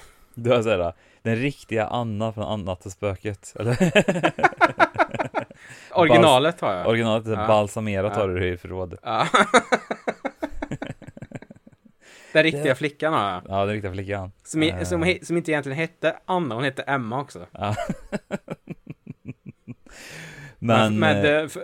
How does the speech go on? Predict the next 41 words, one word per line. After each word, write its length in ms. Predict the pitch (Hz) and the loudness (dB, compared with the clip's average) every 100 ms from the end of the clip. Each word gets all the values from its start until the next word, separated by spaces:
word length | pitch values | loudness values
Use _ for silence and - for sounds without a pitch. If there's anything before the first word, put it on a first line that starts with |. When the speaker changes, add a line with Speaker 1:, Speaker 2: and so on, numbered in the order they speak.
| - | -2
Speaker 2:
men 260 | 151 147 | 0 0
författarna 540 | 143 139 143 - 127 131 | -2 0 0 2 -2 0
döpte 380 | 143 139 - 139 | 0 -2 -2 -2
om, 280 | 143 135 | 0 -2
eh, 500 | 135 123 117 110 110 | -2 0 0 -2 -4
från 200 | 107 131 | -6 -6
Emma 240 | 110 113 104 | -6 -6 -4
till 100 | 117 | -4
Am-, 200 | 113 107 - 123 | -4 -8 -12 -8
till 100 | 120 | -6
Anna 240 | 104 104 | -6 -8
för 100 | 113 | -10
att 100 | - | -10
Anna 380 | 113 107 95 101 | -8 -8 -8 -8
är 420 | 107 95 90 87 - _ - | -6 -6 -6 -8 -12 _ -12
ett 180 | - _ | -12 _
så 240 | - 117 | -16 -14
kallat 380 | - 131 123 - - | -6 -4 -4 -8 -6
palindrom, 880 | 147 147 160 160 143 185 254 120 92 | -4 -2 -4 -6 -6 -6 -4 -4 2
va? 80 | |
Speaker 1:
Ja, 340 | 131 123 123 147 - - - | 4 6 6 4 -6 -20 -10
precis. 560 | 113 113 127 117 - - | -8 -4 -4 -4 -8 -4
De 400 | 120 123 127 127 | 0 0 0 0
satt 280 | 139 - | 0 0
ju 460 | 127 120 117 113 113 | 0 2 2 2 0
i 40 | 113 | -2
samma 320 | - 131 117 | 0 2 4
veva 160 | 123 | 4
de 80 | 110 | 4
skrev 180 | - 135 | 0 -2
den, 80 | 110 | -2
så 60 | |
såg 220 | 101 113 107 | -4 -4 -2
de 140 | 113 | -4
den 140 | 113 92 | -4 -6
sketchen 580 | - 110 - - 110 | -8 -10 -10 -10 -8
de 60 | 120 | -6
gjorde 140 | 110 90 | -6 -8
med 80 | 92 | -8
Hassan, 520 | 120 - 95 87 85 | -8 -8 -8 -8 -8
eh, 520 | - 50 50 50 50 | -10 -8 -10 -10 -12